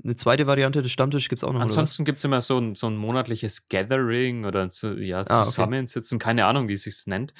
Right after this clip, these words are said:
Speaker 2: Ähm, ist eigentlich auch ein Stammtisch. Ich weiß, ich hab keine Ahnung, <laughs> ob das jetzt wirklich vom deutschen Club ist oder von irgendwie deutsch-koreanischer Gesellschaft oder wie auch immer.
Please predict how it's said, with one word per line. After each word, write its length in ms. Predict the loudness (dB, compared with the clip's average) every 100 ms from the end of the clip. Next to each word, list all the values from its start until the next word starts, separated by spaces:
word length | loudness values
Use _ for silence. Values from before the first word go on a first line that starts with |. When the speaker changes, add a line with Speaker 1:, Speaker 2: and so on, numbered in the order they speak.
| -20 -20 -20 _
Speaker 2:
Ähm, 440 | 0 4 4 2 -4
ist 400 | -8 -6 -4 0
eigentlich 340 | 2 2 2
auch 200 | 2 2
ein 80 | -2
Stammtisch. 640 | -6 -6 -4 -4 -4 -4 -10 -20 -16
Ich 60 |
weiß, 340 | -6 -4 -4 -8 _ _ _ -8
ich 160 | -2
hab 100 | -2
keine 300 | 0 4 6
Ahnung, 260 | 6 6 2
<laughs> 0 |
ob 140 | 2
das 220 | 2 4
jetzt 200 | 4 4
wirklich 300 | 0 0 0
vom 160 | 2 2
deutschen 360 | 2 2 -2 -6
Club 300 | 0 0 0
ist 220 | -4 0
oder 160 | 0
von 180 | 2 0
irgendwie 300 | 0 -2 -4
deutsch-koreanischer 960 | 0 0 0 -2 -2 2 2 0 -2 -4
Gesellschaft 760 | -4 -2 -2 -2 -2 -6 -4
oder 220 | 0 0 2
wie 120 | 0
auch 120 | 0
immer. 280 | -2 -2